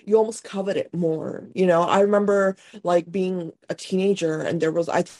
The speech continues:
I've mentioned this on the show before, but there was a blush I loved. It was by Buxom.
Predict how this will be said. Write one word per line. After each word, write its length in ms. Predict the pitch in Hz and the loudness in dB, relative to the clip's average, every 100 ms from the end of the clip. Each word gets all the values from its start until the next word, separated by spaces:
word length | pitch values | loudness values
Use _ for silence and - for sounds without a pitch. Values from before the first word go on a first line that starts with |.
| _ | _
I've 160 | 233 220 | -8 -4
mentioned 280 | 175 - 190 | -4 -2 -6
this 140 | 185 | -4
on 80 | 180 | -10
the 60 | 180 | -8
show 200 | - 160 | -4 -2
before, 360 | 170 160 170 | -2 0 0
but 120 | 170 - | 0 0
there 120 | 170 | 2
was 160 | 170 | 2
a 60 | 165 | -2
blush 340 | 165 170 202 _ - 190 | -4 -8 -8 _ -12 -4
I 80 | |
loved. 640 | 180 170 190 - - - - | -4 -4 -8 -10 -12 -14 -4
It 100 | 185 | -4
was 120 | 180 | -4
by 160 | 180 165 | -4 -2
Buxom. 560 | 185 196 - 151 123 | 0 0 -2 -4 -4